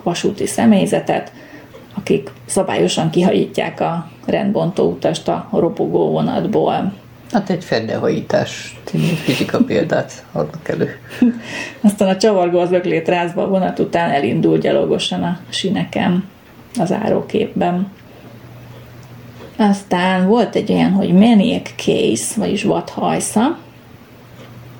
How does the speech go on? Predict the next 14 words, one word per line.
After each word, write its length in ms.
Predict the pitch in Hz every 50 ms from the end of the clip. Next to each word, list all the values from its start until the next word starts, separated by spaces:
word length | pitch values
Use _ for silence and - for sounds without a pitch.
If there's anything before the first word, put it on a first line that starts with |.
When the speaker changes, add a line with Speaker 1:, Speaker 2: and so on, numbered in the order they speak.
| - - - - - - - - - - - - - - -
Speaker 1:
Ez 120 | 208 196
is 140 | 180 185 -
egy 180 | 180 170 165
vígjáték 800 | 180 - - - - - - - 196 196 - 196 214 226 - -
volt, 300 | 277 277 277 269 269 -
ezt 360 | - 190 196 185 - - - -
egy 120 | 170 170
másik 400 | 190 240 254 220 - - - -
amerikai 500 | 185 185 180 170 175 170 - 175 - 185
filmrendezővel, 880 | - - 214 214 196 180 170 170 170 170 170 196 - - - - - 170
a 340 | 170 170 175 180 - - - - - - -
Wallace, 580 | 226 202 208 214 190 - - 175 196 - - - -
vagyis 320 | - - - - - -
Wally 580 | - - 98 95 - - - 90 - - 233